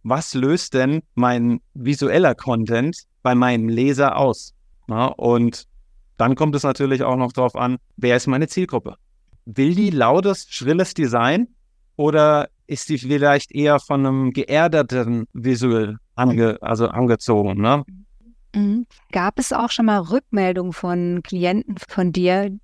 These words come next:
Speaker 2: dass sie gesagt haben, "Oh, ich habe jetzt viel Kritik bekommen oder ich bekomme Kommentare, mit denen ich nicht umgehen kann"?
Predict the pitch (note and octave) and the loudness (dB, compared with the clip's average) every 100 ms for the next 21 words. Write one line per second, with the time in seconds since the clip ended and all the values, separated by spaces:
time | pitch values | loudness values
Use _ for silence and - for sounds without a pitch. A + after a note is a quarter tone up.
0 | - - - F#3+ F3+ F3+ G#3 F#3 F#3+ F#3+ | -8 -8 -4 -4 -2 -2 -2 -2 -2 -2
1 | F#3+ - F#3 - - F#3+ - - C4+ - | -4 -2 -2 -2 -4 -6 -4 -2 -2 -2
2 | G#3 - - G3+ G3+ G3 F3+ C4 - - | -6 -4 -2 0 2 0 -2 -4 -8 -6
3 | - F3 A#3 F#3 F#3 - A3+ A#3 G#3+ A3 | -4 -2 -2 -2 -4 -4 -4 -2 -2 0
4 | G#3+ G#3 F#3+ G3 F#3 G3 - A#3+ B3 G#3+ | 2 0 0 -4 -4 -6 -2 0 2 2
5 | G#3+ G#3+ - - G3+ G3 G3 | 2 0 -4 -8 -4 -4 -4